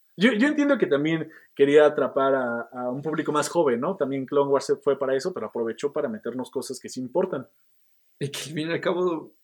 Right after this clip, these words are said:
Speaker 2: cuando te das cuenta, son cosas de, que te explican muchas cosas y que se meten todos, tanto
Speaker 1: Sí.
Speaker 2: grandes como chiquitos.
Speaker 1: Sí, lo único que no me gusta de Clone Wars es eso, que siento que a veces caen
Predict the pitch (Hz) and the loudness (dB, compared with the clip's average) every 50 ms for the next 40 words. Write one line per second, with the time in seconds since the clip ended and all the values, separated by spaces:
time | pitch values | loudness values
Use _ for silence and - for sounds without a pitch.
0 | _ _ _ _ _ _ _ _ _ - - - - - 131 131 135 135 127 - | _ _ _ _ _ _ _ _ _ -20 -20 -8 0 2 2 2 2 0 -4 -2
1 | 135 135 143 143 - - - 160 160 160 151 151 160 165 160 - 165 156 143 143 | -2 0 0 -2 -2 -4 -8 -10 -10 -8 -8 -6 -6 -6 -6 -6 -8 -8 -8 -6
2 | - 156 147 139 147 151 143 - - 127 127 127 131 - - _ _ _ _ _ | -6 -4 -2 -2 -2 -4 -4 -6 -10 -8 -8 -8 -8 -10 -14 _ _ _ _ _
3 | _ _ _ _ - - 139 131 156 147 147 - 165 170 156 190 185 175 170 160 | _ _ _ _ -2 -2 2 2 2 2 0 -2 -4 0 2 2 2 2 0 -4
4 | - - 185 185 - - - 160 147 139 - 202 240 320 - - _ _ _ _ | -2 -2 -4 -4 -4 -6 -6 -6 -4 -2 -2 -4 -4 -4 -8 -12 _ _ _ _
5 | _ _ _ _ _ _ _ _ _ _ _ - 151 123 147 127 - 147 139 127 | _ _ _ _ _ _ _ _ _ _ _ -12 -6 0 0 0 2 2 0 2
6 | 139 147 147 202 190 185 190 - - 160 180 233 247 - - - - 214 - 160 | 0 0 4 4 4 4 2 2 2 2 2 2 0 -4 -6 -4 -2 0 2 4
7 | 175 180 175 170 - - _ _ _ - 160 170 180 190 214 220 202 - - - | 6 4 4 2 -2 -10 _ _ _ 4 6 8 8 8 8 6 4 4 4 2
8 | 147 131 143 160 147 - - 175 147 - - 170 185 - - 220 208 208 - - | 2 2 2 -2 -2 -2 -4 -8 -8 -10 -12 -14 -8 0 2 4 4 4 2 2
9 | - 226 226 240 302 339 370 370 311 202 180 180 196 214 220 208 214 202 208 165 | 4 6 8 8 8 8 8 6 6 6 4 6 6 6 6 4 4 4 4 2
10 | - - 240 277 277 330 330 330 - - 180 - - 165 - - - - 127 - | 4 4 2 4 4 4 2 4 4 2 2 2 2 -2 -2 -4 -4 -2 -2 0
11 | 196 202 240 233 - 156 147 160 160 - 170 - - - 160 156 160 165 | 0 0 0 2 4 6 6 6 4 2 -2 -4 0 0 2 2 2 0